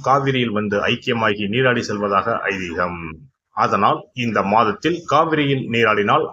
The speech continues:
அனைத்து புனித நதிகளிலும் நீராடிய பலனை பெற முடியும். ஐப்பசி மாதத்தில் சிவபெருமானை வழிபடுவது சிறந்தது. ஐப்பசி மாத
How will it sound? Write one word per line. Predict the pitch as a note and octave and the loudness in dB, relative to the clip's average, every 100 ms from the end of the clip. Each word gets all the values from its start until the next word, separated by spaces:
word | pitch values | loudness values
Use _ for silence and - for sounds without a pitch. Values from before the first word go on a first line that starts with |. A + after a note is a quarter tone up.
| A2+ | 0
அனைத்து | C3+ C3+ B2+ - | 0 -2 -6 -4
புனித | C3+ C#3 C3 | -2 0 2
நதிகளிலும் | A#2 A2+ A2 A2 A2 | 2 2 2 0 -2
நீராடிய | G#2+ A#2 A2 G2 - | 0 2 2 0 2
பலனை | A2 A#2+ A#2+ | 0 2 0
பெற | - G2+ | 0 0
முடியும். | F2+ E2+ E2+ E2+ E2+ D#2 C#2+ _ _ - | 0 -6 -6 -6 -10 -12 -18 _ _ -2
ஐப்பசி | B2+ B2+ A2 - G#2 F#2+ | -2 0 -2 -2 -2 2
மாதத்தில் | G2 F2+ D#3 F3 C#3+ | 2 0 -2 -4 -6
சிவபெருமானை | - C#3+ D#3 C#3 B2+ A#2 A2 G2 | -2 2 4 4 2 2 2 0
வழிபடுவது | A#2 G#2+ G#2+ A2+ C#3 C3+ | 0 0 0 2 0 0
சிறந்தது. | - A2 G2+ F2 F2+ F2 E2 D#2+ - _ _ _ _ - | 0 0 0 -2 -2 -2 -4 -8 -14 _ _ _ _ -2
ஐப்பசி | D#3+ F3 F#3+ F#3+ | -2 0 0 0
மாத | D#3 C3+ | 0 2